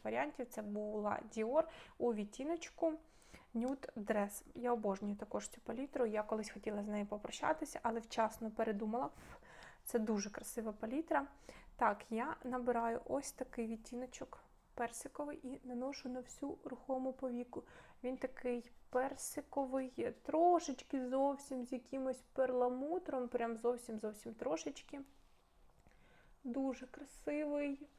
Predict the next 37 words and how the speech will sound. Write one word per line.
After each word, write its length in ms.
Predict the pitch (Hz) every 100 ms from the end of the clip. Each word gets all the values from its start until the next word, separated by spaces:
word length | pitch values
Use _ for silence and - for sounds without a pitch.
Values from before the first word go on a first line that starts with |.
| - - -
На 100 | 233
всю 280 | 226 - 233
отак 280 | 226 220 240
рухому 380 | 233 233 233
повіку 420 | 220 220 226 226 240
наніс 380 | 233 247 247 -
і 100 | 262
вже 200 | 254 254
все 280 | - -
супер. 640 | 262 - 277 311 - 262 247
Ви 60 | 240
знаєте, 320 | 254 277 262
я 120 | 247
зараз 240 | 240 233 233
дивлюсь 280 | 233 233
на 80 | 247
цей 160 | 240 240
макіяж 500 | 233 233 254 277 320
і, 80 | 240
можливо, 360 | 240 233 254 262
я 60 |
все-таки 460 | 247 247 247 - 226 -
дістану 500 | 226 - 240 220 220
рум'яна 480 | 214 220 214 214
від, 380 | 226 220 220 214
е, 180 | 226 220 220 - - - - - - - -
Milani, 460 | 240 240 277 339 269
тому 220 | 240 240
що 160 | -
ніби 260 | 226 262 277
вони 200 | 254 262
прям 240 | 262 254
сьогодні 460 | 233 254 240 254 262
мені 220 | 240 240
будуть 260 | 233 240 220
дуже 220 | 240 247
вписуватися. 840 | 226 - 208 - - - - -